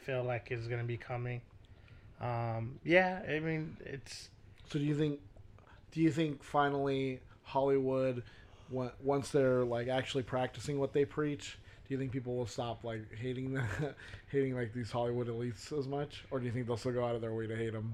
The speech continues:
Speaker 1: No, they're always gonna have people who
Speaker 2: <laughs>
Speaker 1: hate, hate shit. They're always gonna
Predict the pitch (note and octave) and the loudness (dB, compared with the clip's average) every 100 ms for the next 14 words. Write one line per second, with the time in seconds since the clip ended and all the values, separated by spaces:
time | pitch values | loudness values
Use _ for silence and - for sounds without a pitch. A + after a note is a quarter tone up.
0 | E3 F3+ F3+ F3+ E3 E3+ E3 D#3 C#3+ C#3+ | 4 6 8 6 6 10 10 10 6 6
1 | C3 - B3 G3+ G#3 F3 C3 C3 - C3+ | 8 12 12 12 12 12 8 4 2 0
2 | C3 - - B2+ B2+ - D3 C#3+ C3+ C3+ | -2 -2 -4 -4 -4 -2 0 0 0 -2
3 | C3 | -4